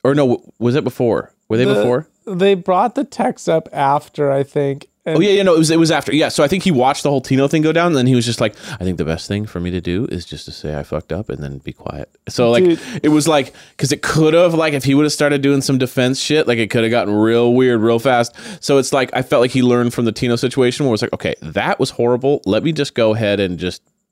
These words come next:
Speaker 2: No, if
Speaker 1: Be quiet.
Speaker 2: anything, he learned from, um, what's his face, from the Men Tell All, when they were asking him about the two women he was dating simultaneously.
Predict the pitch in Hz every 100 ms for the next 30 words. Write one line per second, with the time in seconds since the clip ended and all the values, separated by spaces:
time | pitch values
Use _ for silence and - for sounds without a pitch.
0 | _ 185 175 165 156 107 - 170 208 247
1 | 202 185 170 160 165 156 147 156 160 143
2 | 165 151 143 135 131 _ - 147 135 131
3 | 127 - 143 190 - 170 - 135 131 -
4 | 143 135 139 151 156 165 135 139 151 135
5 | 131 - _ _ _ _ _ _ _ 151
6 | 143 147 147 147 147 - 147 160 151 147
7 | 143 139 - 151 151 156 151 135 131 139
8 | 131 131 - 139 131 127 143 143 139 127
9 | 147 147 139